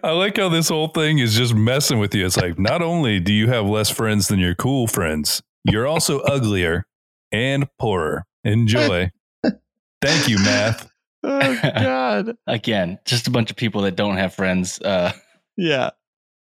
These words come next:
Speaker 1: This does
Speaker 3: making an
Speaker 1: sound like
Speaker 3: equation about why they don't have
Speaker 1: Yeah,
Speaker 3: friends.
Speaker 1: this
Speaker 3: <laughs>
Speaker 1: is research done by a s-, severely depressed individual.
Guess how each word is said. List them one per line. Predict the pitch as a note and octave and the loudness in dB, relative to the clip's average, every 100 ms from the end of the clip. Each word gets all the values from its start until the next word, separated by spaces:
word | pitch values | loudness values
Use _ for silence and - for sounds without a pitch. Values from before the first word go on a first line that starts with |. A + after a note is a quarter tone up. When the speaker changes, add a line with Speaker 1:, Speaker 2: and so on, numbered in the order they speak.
| _ _ _ - | _ _ _ -6
Speaker 1:
This | C3 E3+ | -2 0
does | C3 | 0
Speaker 3:
making | D#3+ - | 2 2
an | - | 2
Speaker 1:
sound | D3+ | 2
like | C#3+ | 0
Speaker 3:
equation | C3+ C3+ A#2+ A2 | 0 0 -2 -2
about | G#2+ A2 G#2+ | 0 -2 0
why | A2 A#2 | 0 0
they | A#2 | -2
don't | G2 F#2+ | -4 -2
have | G#2+ G2+ | -2 0
Speaker 1:
Yeah, | D#3 F#3+ | 2 2
Speaker 3:
friends. | G#3 | 2
Speaker 1:
this | D#3 F#3+ | 0 2
Speaker 3:
<laughs> | A3 C3 | 2 4
Speaker 1:
is | |
research | A#2 C3+ D3 C#3 - | 4 4 2 0 0
done | C3+ B2+ | 0 0
by | A#2 A2 | 2 2
a | |
s-, | G#2+ - - | 0 -2 -2
severely | A#2+ F#2 A2 A#2 A2 G#2+ A2+ - - | 0 2 2 2 2 2 0 -4 -4
depressed | G#2+ - A2 G2+ - | -4 -2 0 0 0
individual. | G#2 F#2 F2+ E2+ F2+ E2 E2+ | 0 2 0 0 0 -2 -4